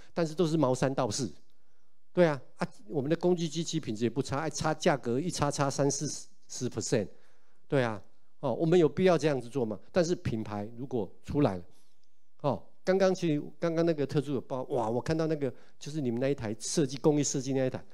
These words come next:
哇，就是非常的，对啊，一看你就，就会被吸引住了。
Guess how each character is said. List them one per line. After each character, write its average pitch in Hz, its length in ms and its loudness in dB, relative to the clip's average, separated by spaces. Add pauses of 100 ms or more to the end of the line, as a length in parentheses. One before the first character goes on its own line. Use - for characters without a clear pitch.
(340)
哇， 165 240 0
就 - 140 -2
是 196 140 4
非 196 180 6
常 147 160 0
的， 120 160 2 (920)
对 156 100 2
啊， 117 100 2 (220)
一 170 80 -2
看 208 180 2
你 185 140 2
就， 180 140 4
就 165 100 4
会 170 60 4
被 175 100 -2
吸 160 160 -2
引 120 100 0
住 104 220 -4
了。 85 100 -6